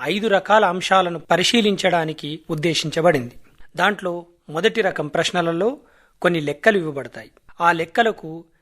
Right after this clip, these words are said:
జవాబును మీరు ఏ విధంగా కనుక్కుంటారో తెలుసుకోవడానికి ఉద్దేశించబడ్డవి. మరి ఏదైనా లెక్కకు సమాధానాన్ని ఏ విధంగా కనుక్కోవాలి? దానికి ఏదైనా పద్ధతి ఉందా అంటే అవుననే చెప్పవచ్చు. మొదటగా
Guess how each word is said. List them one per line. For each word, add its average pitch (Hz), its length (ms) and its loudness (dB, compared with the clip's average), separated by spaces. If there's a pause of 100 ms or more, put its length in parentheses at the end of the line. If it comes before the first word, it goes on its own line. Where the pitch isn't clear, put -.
జవాబును 160 720 0 (200)
మీరు 202 220 0
ఏ 165 260 0
విధంగా 214 440 2
కనుక్కుంటారో 160 800 0
తెలుసుకోవడానికి 151 1080 -4 (140)
ఉద్దేశించబడ్డవి. 151 880 -2 (680)
మరి 220 180 0 (240)
ఏదైనా 226 440 0
లెక్కకు 202 640 -6
సమాధానాన్ని 196 840 -2
ఏ 143 100 -8
విధంగా 185 340 -4
కనుక్కోవాలి? 175 720 -6 (400)
దానికి 180 380 -2
ఏదైనా 175 340 0
పద్ధతి 160 400 -2
ఉందా 165 400 -2 (180)
అంటే 156 420 -2 (180)
అవుననే 160 380 0
చెప్పవచ్చు. 139 640 -10 (280)
మొదటగా 175 560 -2